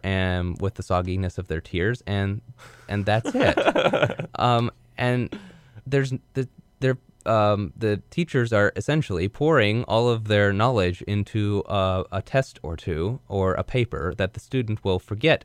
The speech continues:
Speaker 1: in about a year, except for a good joke or something that happened in the class, or the level of difficulty, 'cause that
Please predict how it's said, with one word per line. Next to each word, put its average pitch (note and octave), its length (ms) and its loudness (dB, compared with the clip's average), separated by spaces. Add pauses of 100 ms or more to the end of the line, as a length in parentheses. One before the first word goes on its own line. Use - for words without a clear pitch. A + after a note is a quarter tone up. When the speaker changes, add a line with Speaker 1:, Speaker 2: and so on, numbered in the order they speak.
Speaker 1:
in F2+ 260 -2
about D#2+ 240 -2
a E2 60 -4
year, E2 400 -2 (500)
except - 340 0
for G#2+ 140 2
a G2 60 4
good F#2+ 240 0
joke A2 280 0
or F2+ 80 -4
something D#2+ 380 -4
that D#2+ 100 -6
happened E2+ 320 -6
in E2 80 -4
the D#2+ 80 -4
class, F2+ 520 -6
or F#2 240 0
the F2+ 100 -6
level F#2 300 -2
of E2 120 -6
difficulty, F2 680 -6
'cause - 180 -8
that - 180 -8